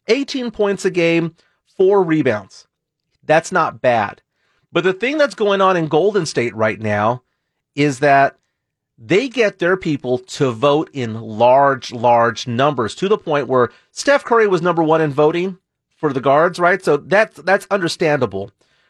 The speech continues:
But for them to have Klay Thompson as the, the fourth-ranked guard, even though he's missed almost every game this season, is ridiculous. Draymond Green had a lot of votes, and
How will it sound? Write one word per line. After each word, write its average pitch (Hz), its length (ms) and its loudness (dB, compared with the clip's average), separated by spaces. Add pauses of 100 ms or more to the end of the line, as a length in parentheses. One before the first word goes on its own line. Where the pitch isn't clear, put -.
(140)
But 170 140 0
for 190 160 0
them 240 240 0
to 277 100 2
have 180 460 0 (300)
Klay 214 260 0
Thompson 170 640 -2 (640)
as 147 260 0
the, 139 200 -4
the 131 120 -2
fourth-ranked 165 640 -2
guard, 139 340 2
even 160 180 -6
though 156 100 2
he's 143 180 -4
missed 151 300 -2
almost 139 400 -2
every 156 260 0
game 139 320 0
this 123 160 -4
season, 110 400 -6
is 117 200 -4
ridiculous. 127 600 -2
Draymond 156 460 0
Green 160 300 -2
had 143 140 2
a 131 40 0
lot 123 200 2
of 107 80 -6
votes, 117 320 -2 (300)
and 123 160 -4